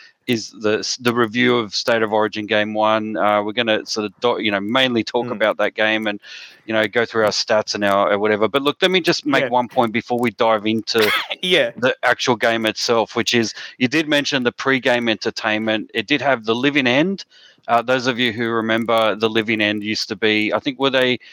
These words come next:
Speaker 1: oh, were they in the nineties or early two thousands, uh,
Speaker 2: Mm.
Speaker 1: kind of Australia's punk, uh, punk
Speaker 2: Punk
Speaker 1: rock
Speaker 2: rock.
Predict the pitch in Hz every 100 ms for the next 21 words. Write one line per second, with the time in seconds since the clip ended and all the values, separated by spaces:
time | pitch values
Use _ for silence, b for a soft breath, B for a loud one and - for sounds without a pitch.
0 | B B B B - 113 117 135 156 151
1 | 127 120 123 139 151 170 175 143 110 120
2 | 123 123 - 110 - 107 113 110 117 110
3 | 104 98 - 101 101 98 98 98 92 -
4 | 127 113 127 - - 131 139 143 135 120
5 | - b b b b _ - - - 123
6 | 135 - - _ _ - 113 110 104 -
7 | 147 147 - 123 117 -